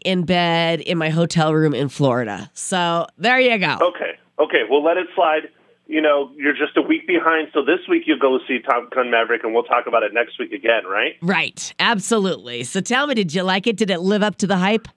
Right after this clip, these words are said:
Speaker 2: Good, because it's that good of a movie, Lisa. It is amazing.
Speaker 1: It is. Oh, that's so good to hear.
Speaker 2: It excels all expectations.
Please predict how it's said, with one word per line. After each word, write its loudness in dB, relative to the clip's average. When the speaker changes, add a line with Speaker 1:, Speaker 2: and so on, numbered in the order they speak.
Speaker 2:
Good, 0
because -2
it's -2
that 0
good 0
of -4
a 2
movie, -2
Lisa. 2
It 2
is 2
amazing. 0
Speaker 1:
It 2
is. 0
Oh, 2
that's 0
so 0
good 0
to 4
hear. 0
Speaker 2:
It 2
excels 0
all 2
expectations. -2